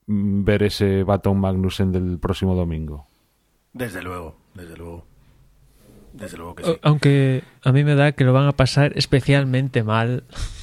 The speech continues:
Speaker 1: Los dos, sí.
Speaker 3: <laughs> Los
Speaker 1: Sí.
Speaker 3: dos. <laughs> Con lo cual, igual se consuelan con, con terminar la carrera, que al final es, no deja de ser triste, ¿no? Que se conformen con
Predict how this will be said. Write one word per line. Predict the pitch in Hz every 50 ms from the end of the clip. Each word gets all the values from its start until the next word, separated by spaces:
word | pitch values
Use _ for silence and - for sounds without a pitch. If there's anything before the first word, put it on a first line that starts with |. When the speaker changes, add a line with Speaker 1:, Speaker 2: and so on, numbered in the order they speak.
| - -
Speaker 1:
Los | - 101 95 82
dos, | 76 95 90 82 - -
sí. | - - - _ _ -
Speaker 3:
<laughs> | - - - - - 123
Los | 123 123
Speaker 1:
Sí. | 127 127
Speaker 3:
dos. | 135 - 147 135 131 - - - - - - - - -
<laughs> | _ _ _ -
Con | - 131
lo | 127 123 127 127
cual, | 131 135 143 151 156 - - 196 214 202 170 117 -
igual | 131 120 127 143 143
se | 139 147 139
consuelan | - 139 135 131 123 135 139 143 143 147 147 147 143
con, | 131 127 123 120 120 117 113 110 113 113 117 - _ _ - 143 - - 147 147 - 147 143 131 - - _
con | - 131 127 127 127 127 127 127 123 123 123 - - _ _ -
terminar | _ 135 127 131 131 127 139 151
la | 160 156 143
carrera, | - 123 120 135 139 139 135 131
que | - 123
al |
final | - - 117 110 117 120 127 135 135 127 120 110 107 107 - - - - -
es, | - - - 190 190 - _ _ _ _ - - -
no | 120 127 127
deja | 127 127 123 - 127
de | 123 117
ser | 120 123 113
triste, | - - 117 117 - - _ 104 104
¿no? | 117 123 113
Que | 117 113 110
se | 113 110
conformen | - 117 110 110 - 120 117 120 120 123 123 120
con | 120 120 117 113 110 107 101 104